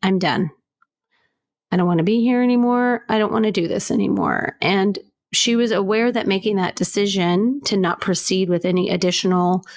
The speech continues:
ongoing interventions, treatments would mean the end of her life. And, I mean, she had lived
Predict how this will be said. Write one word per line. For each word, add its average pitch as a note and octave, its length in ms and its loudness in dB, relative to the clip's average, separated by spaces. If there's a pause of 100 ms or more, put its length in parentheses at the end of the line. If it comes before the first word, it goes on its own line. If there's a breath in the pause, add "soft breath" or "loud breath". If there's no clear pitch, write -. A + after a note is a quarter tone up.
(640 loud breath)
ongoing G3+ 480 2
interventions, A3 760 0
treatments G3+ 600 0
would F3+ 240 0
mean F3+ 540 0 (600)
the F3+ 200 -2
end D#3 160 0
of D#3+ 80 -4
her F#3+ 160 0
life. - 600 -4 (220)
And, F3+ 540 0 (100)
I - 40 0
mean, G3+ 200 0
she G#3+ 220 -2
had F#3+ 180 -2
lived F#3+ 320 -2